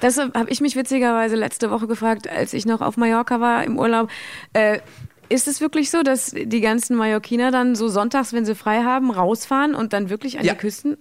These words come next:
Speaker 1: machen? Die
Speaker 2: Ja, ja, also wir, wir haben, äh, jeden Sonntag sind wir mit der Familie, haben wir einen, äh, Sonntagsausflug gemacht.
Speaker 1: Mhm.
Speaker 2: Ja, das sind so die schönsten Mom-, Momenten, Momente, die ich, äh, die ich in Erinnerung hab, äh, mit der Familie, sind die. Ja.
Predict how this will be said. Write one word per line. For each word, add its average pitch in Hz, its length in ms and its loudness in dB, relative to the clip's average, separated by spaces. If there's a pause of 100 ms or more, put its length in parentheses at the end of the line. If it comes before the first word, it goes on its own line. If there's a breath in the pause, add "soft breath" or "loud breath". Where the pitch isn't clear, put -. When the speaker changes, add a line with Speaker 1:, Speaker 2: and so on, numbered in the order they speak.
Speaker 1:
machen? 226 200 -2
Die 214 80 2
Speaker 2:
Ja, 175 80 4
ja, 147 120 2
also 143 240 -2
wir, 160 240 0
wir 175 100 2
haben, 202 120 -2
äh, - 160 -2
jeden 233 400 0
Sonntag 214 400 -2
sind 185 100 -6
wir 185 60 -2
mit 180 140 -4
der 175 80 -8
Familie, 165 500 0
haben 160 120 -2
wir 156 100 2
einen, 151 100 0
äh, 135 300 0
Sonntagsausflug 131 680 -4
gemacht. - 340 -8
Speaker 1:
Mhm. 220 260 2 (160)
Speaker 2:
Ja, - 140 -4
das 151 120 -8
sind 143 120 -2
so 156 140 -4
die 143 100 -4
schönsten 185 360 0
Mom-, 165 200 -2 (280 loud breath)
Momenten, 160 540 -2
Momente, 170 360 -2
die 147 140 -2
ich, 147 160 -8
äh, 143 240 0
die 143 80 -10
ich 139 100 -10
in 143 320 -4
Erinnerung 156 460 -2
hab, 156 160 -4 (400 loud breath)
äh, 156 100 2
mit 147 160 0
der 143 60 0
Familie, 151 320 0
sind 143 120 -2
die. 131 180 -10 (680)
Ja. - 160 -6